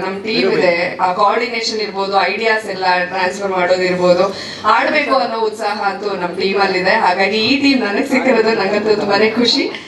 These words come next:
ಆ, ನವರಸನ್ ಸರ್, ಕಂಗ್ರ್ಯಾಚುಲೇಷನ್ಸ್. ನಿಮ್ಗೆ ಹೆಂಗ್ ಎಲ್ರು ಕೇಳ್ತಾರೋ, ಮೊನ್ನೆ ಹೂವಿನ ಹಡಗ್ಲಿಗೆ ಹೋದಾಗ್ಲೂ ಅಷ್ಟೇ, ಸೋನಲ್, ಆ, ಮಾಂಟೇರಿಯೋ ಮ್ಯಾಮ್ ಇರ್ಬೋದು, ಎಲ್ರೂನು, "ಓ, ಶ್ರೀಲಂಕಾದಿಂದ ಬಂದ್ರ,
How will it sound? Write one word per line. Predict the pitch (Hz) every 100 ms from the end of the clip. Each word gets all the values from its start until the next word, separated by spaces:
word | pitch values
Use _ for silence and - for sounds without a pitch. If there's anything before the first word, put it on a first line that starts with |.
| - -
ಆ, | 214 196
ನವರಸನ್ | 190 196 233 269 254
ಸರ್, | 254 233
ಕಂಗ್ರ್ಯಾಚುಲೇಷನ್ಸ್. | 208 202 214 247 220 220 254 262 240
ನಿಮ್ಗೆ | 233 262 269
ಹೆಂಗ್ | 247 254
ಎಲ್ರು | 226 254 302
ಕೇಳ್ತಾರೋ, | 262 233 233 240
ಮೊನ್ನೆ | 247 202 208 214
ಹೂವಿನ | 254 277 285
ಹಡಗ್ಲಿಗೆ | 254 233 233 233
ಹೋದಾಗ್ಲೂ | 226 214 208
ಅಷ್ಟೇ, | 196 196 196 190 220 208 156 247
ಸೋನಲ್, | 254 254 254 226
ಆ, | 196 190 185
ಮಾಂಟೇರಿಯೋ | 190 196 208 196 196 196 196
ಮ್ಯಾಮ್ | 196 185 190
ಇರ್ಬೋದು, | 185 185 185 - - - - -
ಎಲ್ರೂನು, | 214 240 277 277
"ಓ, | 254 - 226
ಶ್ರೀಲಂಕಾದಿಂದ | 226 254 277 - 254 247
ಬಂದ್ರ, | 240 214 214